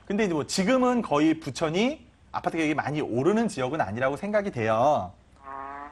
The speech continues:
Speaker 1: 예. 그러니까 부천을 전체로 봤을 때 어쨌든 중심은 중동, 상동이잖아요.
Speaker 2: 네네.
Speaker 1: 근데 중동, 상동은 오래된 아파트들이 많습니다.
Speaker 2: 예.
Speaker 1: 일 기 신도시다 보니까 뭐 이십 년 된 아파트들도 있고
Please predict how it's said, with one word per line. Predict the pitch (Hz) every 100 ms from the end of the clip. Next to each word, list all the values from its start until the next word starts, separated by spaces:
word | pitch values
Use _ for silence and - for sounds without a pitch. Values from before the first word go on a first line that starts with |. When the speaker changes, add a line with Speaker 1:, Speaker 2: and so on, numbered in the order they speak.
| -
Speaker 1:
예. | 110
그러니까 | - - 180
부천을 | 226 277 277
전체로 | 220 214 254
봤을 | 214 208
때 |
어쨌든 | 180 208 202 185
중심은 | 220 254 277 262 262 240
중동, | 180 196 262
상동이잖아요. | 247 277 330 311 175 131 120 240 156 95 92 - -
Speaker 2:
네네. | 311 185 254 - - -
Speaker 1:
근데 | 254
중동, | 254 285 302
상동은 | 277 254 247 240
오래된 | 175 254 277
아파트들이 | 220 190 185 175
많습니다. | 156 117 147 123 110 113 110 101 - _ -
Speaker 2:
예. | 165 160 170
Speaker 1:
일 | 254
기 |
신도시다 | 254 254 240 220 214
보니까 | 180 160 165 165
뭐 | 151
이십 | 147 196
년 | 190 170
된 | 160
아파트들도 | 120 131 131 139 139
있고 | 104 - 139 131 110 90